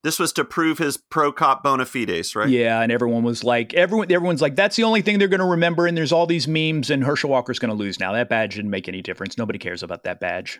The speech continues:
Speaker 1: Don't you think Raphael Warnock's campaign was like, "Go out there and say as little as possible and don't change anything about this damn race? It doesn't matter if you look like a stick in the mud. Just don't say anything that anyone will remember."
Speaker 2: Right.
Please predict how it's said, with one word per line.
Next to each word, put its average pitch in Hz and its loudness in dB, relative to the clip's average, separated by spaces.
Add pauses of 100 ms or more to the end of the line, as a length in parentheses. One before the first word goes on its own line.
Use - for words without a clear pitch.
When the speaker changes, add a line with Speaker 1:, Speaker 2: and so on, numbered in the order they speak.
(160)
Speaker 1:
Don't 226 -2
you 220 -2
think 190 -4
Raphael 139 0
Warnock's 120 -2
campaign 127 -4
was 110 -4
like, 107 -2
"Go 147 2
out 170 2
there 156 0
and 135 -4
say 135 0
as 117 -4
little 120 0
as 113 -6
possible 110 -2
and 101 -6
don't 113 -4
change 113 -6
anything 107 -6
about 92 -4
this 95 -10
damn 95 -4
race? 78 -10
It 110 -12
doesn't 131 -2
matter 117 0
if 113 -8
you 110 -4
look 104 -2
like 101 -10
a - -6
stick - -6
in 98 -8
the 90 -8
mud. 87 -10 (120)
Just 104 -10
don't 131 -2
say 117 -2
anything 107 -6
that 98 -8
anyone 101 -6
will 95 -4
remember." 90 -8
Speaker 2:
Right. 98 -4